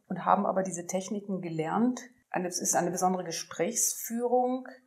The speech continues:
Es ist unglaublich interessant, was da rauskommt. Also ich habe an vielen Mediationen schon teilgenommen. Wir dürfen dann als Anwälte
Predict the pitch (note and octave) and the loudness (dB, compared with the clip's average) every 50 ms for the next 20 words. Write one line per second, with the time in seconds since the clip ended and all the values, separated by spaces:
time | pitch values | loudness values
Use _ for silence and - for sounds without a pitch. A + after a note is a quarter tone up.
0 | _ _ _ _ _ - G3 A3+ A3 - - A3 A#3 B3 A#3+ A3+ A#3 A3+ A3+ A3+ | _ _ _ _ _ 2 2 2 2 2 2 2 6 8 8 8 8 6 0 -2
1 | B3 G#3 - G#3 - - G3+ A3 A3 - F#3+ - - - - D3+ F3 G3 F#3+ - | -2 -4 -2 0 0 2 2 0 0 -2 -2 0 0 2 4 4 4 4 2 -2
2 | - - E3+ E3 D#3+ D3+ E3 F3 F#3 F#3+ F#3+ F#3+ F#3+ F#3 - - A3 G#3+ G#3 G3+ | -6 -6 -4 -2 -2 -2 -2 -2 -2 -2 -2 0 -2 -2 -4 -4 -6 -4 -4 -4
3 | F#3+ F#3+ F#3+ F3+ F#3 - F#3+ F#3 G3 G#3 G3+ G3+ G3 F#3+ F#3 F3+ F3 F#3+ A3+ A3+ | -2 0 0 0 0 -2 -2 -2 -4 -4 -4 -4 -6 -4 -2 0 0 0 0 0
4 | A#3+ A#3 A#3 B3 B3+ C#4+ E4+ - - - G#3 G3+ G3 - G#3+ A3 - G#3+ G3+ - | 0 0 0 0 0 -2 -4 -4 -6 -6 -4 -4 -2 -2 -4 -4 -4 -2 0 0
5 | F#3 F#3+ - F3+ F3+ - - - - F#3 G3 F#3+ F3 F3+ F#3+ G3 - - | 0 0 0 0 0 0 -2 -2 -2 -2 -2 -2 -4 -4 -6 -8 -10 -10